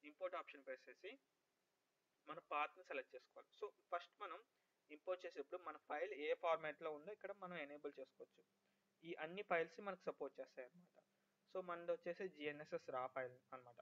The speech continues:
So ఇది enable ఉంటే సరిపోద్ది. If in case మీ జీహెచ్డీ file వేయాలన్నా, Rhinex file వేయాలన్నా ఇందులో support చేస్తాయి ఈ సాఫ్ట్‌వేర్‌లో. So అన్నీ enable చేసుకుని, చేసుకుంటే సరిపోద్ది. Set files, select ఫైల్స్‌లోకి వెళ్తే మన path ఎక్కడైతే copy చేసుకుని paste చేసుకున్నామో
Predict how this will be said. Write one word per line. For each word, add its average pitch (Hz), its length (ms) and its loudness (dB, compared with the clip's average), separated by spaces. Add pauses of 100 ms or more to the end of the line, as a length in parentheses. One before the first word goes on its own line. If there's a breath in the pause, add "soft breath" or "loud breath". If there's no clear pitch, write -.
So - 140 -6
ఇది 156 180 0
enable 156 360 -2
ఉంటే 156 180 -6
సరిపోద్ది. - 540 -4 (460 soft breath)
If 160 140 -8
in 160 140 -2
case 165 240 2
మీ 151 180 -8
జీహెచ్డీ 147 500 -4
file 147 240 2
వేయాలన్నా, 147 440 0
Rhinex 139 380 -4
file 143 220 -2
వేయాలన్నా 143 400 -6
ఇందులో 156 240 -8
support 139 380 -8
చేస్తాయి 131 300 -14
ఈ 123 60 -20
సాఫ్ట్‌వేర్‌లో. 127 500 -10 (380 soft breath)
So 196 60 -2 (140)
అన్నీ 156 260 0
enable 156 380 -2
చేసుకుని, 135 400 -8 (140)
చేసుకుంటే 151 400 -14
సరిపోద్ది. - 440 -6 (1900)
Set 180 180 4
files, 151 300 -4 (140)
select 151 300 -4
ఫైల్స్‌లోకి 139 400 -4
వెళ్తే 127 200 -10 (560 soft breath)
మన 156 180 0
path 151 320 8
ఎక్కడైతే 151 360 0
copy 147 320 0
చేసుకుని 143 420 -10
paste 143 240 -6
చేసుకున్నామో 143 540 -8